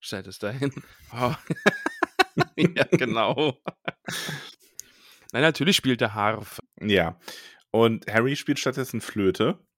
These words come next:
Speaker 1: Mhm, die hat er von Hagrid besche-, geschenkt bekommen.
Speaker 2: Genau.
Speaker 1: Hat Hagrid gleich noch mal einen Anteil daran gemacht, dass er an Fluffy vorbeikommt.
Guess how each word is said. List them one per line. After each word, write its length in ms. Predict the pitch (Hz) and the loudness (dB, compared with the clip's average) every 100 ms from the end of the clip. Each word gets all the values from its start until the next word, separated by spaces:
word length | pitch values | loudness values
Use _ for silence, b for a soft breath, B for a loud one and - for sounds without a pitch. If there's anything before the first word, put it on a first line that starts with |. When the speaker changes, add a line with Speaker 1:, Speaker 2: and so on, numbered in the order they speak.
| - | -2
Speaker 1:
Mhm, 380 | 131 143 202 175 | 4 6 4 4
die 80 | |
hat 80 | 113 | 4
er 100 | 117 | 4
von 140 | 117 135 | 2 2
Hagrid 300 | 165 127 - | 2 2 -2
besche-, 340 | 104 - 101 | -4 -4 -4
geschenkt 360 | 110 104 110 - | -2 -2 -2 -4
bekommen. 380 | 110 - 135 240 _ _ _ | -2 2 2 0 _ _ _
Speaker 2:
Genau. 560 | 98 110 110 90 - - _ | -4 0 4 2 0 -10 _
Speaker 1:
Hat 200 | - 120 | -6 0
Hagrid 280 | 139 143 143 | 0 0 0
gleich 200 | 135 143 | 2 2
noch 200 | 147 175 | 2 2
mal 120 | 170 | 2
einen 100 | 120 | 0
Anteil 400 | - 123 123 113 | 0 -4 0 0
daran 220 | 107 107 107 | 2 0 0
gemacht, 220 | 107 117 | -4 -4
dass 120 | 120 | -2
er 60 | 127 | -4
an 80 | |
Fluffy 300 | - 190 - | 0 0 0
vorbeikommt. 580 | 202 104 92 92 - 101 | 0 2 2 0 -4 -8